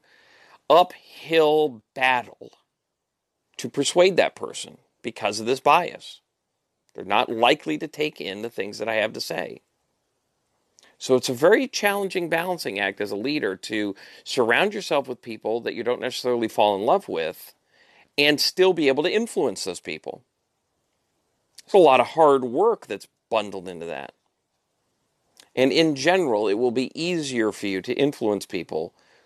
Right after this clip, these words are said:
who like you and love you. So if you can find ways to build rapport with people in a healthy way, that's an important thing to do. They're more likely to take your advice. They're more likely to see you as valid.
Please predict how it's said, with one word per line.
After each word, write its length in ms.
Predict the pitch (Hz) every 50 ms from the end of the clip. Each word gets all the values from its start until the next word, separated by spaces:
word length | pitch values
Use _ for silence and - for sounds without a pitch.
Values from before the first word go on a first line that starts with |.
| _
who 180 | _ - 131 123
like 320 | 98 95 90 95 95 -
you 120 | - 92 98
and 100 | 98 92
love 220 | 90 85 - -
you. 180 | - - - _ _ _ _ _ _ - _ _
So 240 | - - 120 113 107
if 160 | 98 - -
you 80 | 120
can 200 | 107 - 120 107
find 520 | 98 - - - 143 131 131 139 151 151 139
ways 480 | 127 104 90 87 80 78 95 107 -
to 180 | - - 127 120
build 500 | 107 104 113 113 117 120 135 143 135 139 -
rapport 560 | - 156 - - - - 156 156 143 117 104
with 240 | 98 92 92 90 -
people 440 | - 92 80 78 - - 87 110 110
in 140 | - 127 147
a 80 | - - -
healthy 420 | - 160 147 131 - - - 95
way, 480 | 85 80 80 73 - - - 98 143 - _ _ _ _ _ _ _ _ _ _ _ _ _ _ _ _ _ _ _ _ _ _ _ _ _ _ _ _ _ _ _ -
that's 300 | 131 113 101 110 - -
an 80 | 139
important 540 | 135 127 123 _ - 123 120 - - 123 120
thing 300 | - - 104 95 101 98
to 100 | 98 120
do. 220 | 117 165 202 214 - - _ _ _ _ _ _ _ _ _ _ _ _
They're 100 | - 117
more 240 | 113 113 117 123 127
likely 640 | 123 107 101 107 113 143 180 175 - 131 127 131
to 120 | 123 135 127
take 260 | - 117 110 110 -
your 120 | 131 120 117
advice. 460 | 104 98 90 85 82 85 87 - - _ - - - _
They're 100 | - 101
more 180 | 101 101 98 95
likely 500 | 90 92 98 104 139 147 - - 175 160
to 80 | 165
see 200 | 147 - - 139
you 180 | 123 120 110 107
as 120 | 101 92
valid. 520 | 92 92 95 82 78 78 87 90 90 90